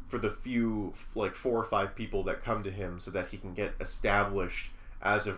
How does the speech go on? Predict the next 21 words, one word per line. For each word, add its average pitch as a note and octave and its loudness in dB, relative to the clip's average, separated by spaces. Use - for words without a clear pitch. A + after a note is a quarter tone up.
as A2 2
a G#2+ 0
legit G#2 0
fortune G2+ 0
teller F#2 0
so F#2+ -6
that F2+ -2
the D#2+ -4
guy F2+ -2
comes F2+ -4
and, E2+ -8
and F2 -4
works - -8
with - -12
him. - -12
It's C#3 -2
really D3+ 4
not F#2 4
important. - -4
But B2 6
it's, C3 2